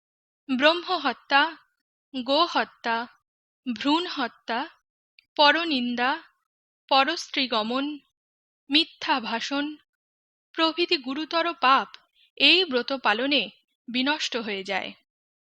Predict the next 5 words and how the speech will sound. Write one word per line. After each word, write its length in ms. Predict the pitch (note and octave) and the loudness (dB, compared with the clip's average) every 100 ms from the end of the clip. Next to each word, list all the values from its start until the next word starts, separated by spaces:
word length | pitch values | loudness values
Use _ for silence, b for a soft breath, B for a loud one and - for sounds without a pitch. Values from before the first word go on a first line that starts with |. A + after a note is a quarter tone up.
| _ _ _ _ _ _ _ - | _ _ _ _ _ _ _ -6
যারা 300 | C#4+ D#4+ E4 | 6 8 10
মিথ্যা 440 | E4 E4+ - - F#4+ | 6 2 -2 2 2
সাক্ষ্য 480 | - A#3 - - C#4+ | 2 -4 -4 -4 0
দান 260 | A3+ A3 | 0 -2
করে, 380 | A#3 C4+ D4 G#3+ | -2 0 0 0